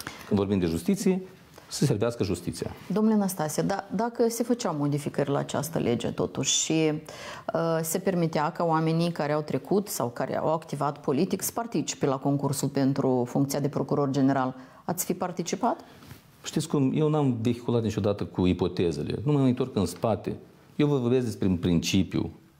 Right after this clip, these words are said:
Speaker 1: Un principiu esențial în Republica Moldova. Libertatea instituțiilor, libertatea procurorilor, libertatea judecătorilor de a face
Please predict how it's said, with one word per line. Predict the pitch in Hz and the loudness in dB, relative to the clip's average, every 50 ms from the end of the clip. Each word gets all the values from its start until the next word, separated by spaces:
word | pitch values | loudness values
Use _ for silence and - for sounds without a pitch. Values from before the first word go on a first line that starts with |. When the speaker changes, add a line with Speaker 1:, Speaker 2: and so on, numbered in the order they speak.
| _ _ - - - - - - | _ _ -20 -20 -20 -20 -16 -4
Speaker 1:
Un | - 127 123 | 0 0 2
principiu | 123 127 120 110 107 - 170 165 165 151 131 123 | 4 4 4 4 4 4 2 2 4 4 4 6
esențial | 127 120 123 - 113 104 95 - - 110 110 113 110 101 | 4 4 2 4 2 2 2 2 2 2 2 2 2 2
în | 98 95 90 90 | 2 2 2 2
Republica | 90 - - 107 95 92 90 - 87 | 2 2 2 2 2 2 2 2 2
Moldova. | 82 82 80 80 78 78 73 73 - - - - - - - - - - - - - - - - | 2 2 2 2 2 2 0 0 -2 -4 -8 -14 -20 -20 -20 -18 -18 -20 -20 -20 -20 -20 -12 -2
Libertatea | - 104 110 113 101 110 104 95 - - - 156 156 160 139 - - 90 85 95 120 139 - - - - - | 0 2 2 2 2 2 0 -2 -2 -4 -4 -2 0 0 0 0 0 2 2 2 0 -2 -6 -12 -18 -10 -2
instituțiilor, | - 110 107 104 - 104 85 - - 147 127 - - - 85 80 82 92 120 127 117 | 0 0 0 2 0 -2 -4 0 2 2 2 2 2 2 2 4 4 4 2 2 2
libertatea | 110 92 95 92 - 143 139 - 117 | 2 2 2 0 0 -2 -2 -2 -2
procurorilor, | - - 95 - - 87 90 117 120 113 104 98 | 0 -2 -2 0 0 2 2 2 2 2 2 2
libertatea | 95 90 95 90 - 135 135 - 117 | 2 2 0 0 0 -2 0 0 0
judecătorilor | 101 101 123 120 107 92 - 87 - - 135 139 135 127 127 123 | 2 2 2 2 0 0 0 -2 0 2 2 2 2 2 2 2
de | 110 95 107 | 2 0 0
a | 92 | -2
face | - - 131 127 123 127 - 120 110 113 | 0 0 0 0 0 0 0 0 0 0